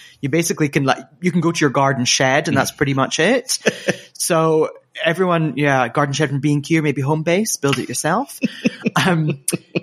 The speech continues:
Speaker 1: so everyone's just way too invested and they're taking it way too seriously. Oh God, I'm nervous.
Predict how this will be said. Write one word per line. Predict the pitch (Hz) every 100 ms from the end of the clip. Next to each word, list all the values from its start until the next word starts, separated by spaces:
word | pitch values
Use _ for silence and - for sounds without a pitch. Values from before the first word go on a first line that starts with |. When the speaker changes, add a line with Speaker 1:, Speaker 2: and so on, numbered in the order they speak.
| -
Speaker 1:
so | - -
everyone's | 185 175 170 185 165
just | 160 -
way | 143 160 147
too | 143 160
invested | 147 123 123 - 135 123 -
and | 123 120
they're | 123
taking | 120 123 123
it |
way | 110 117
too | 123
seriously. | - 110 110 - 110
Oh | 123 117
God, | 101 98
I'm | 107
nervous. | 98 92 113 -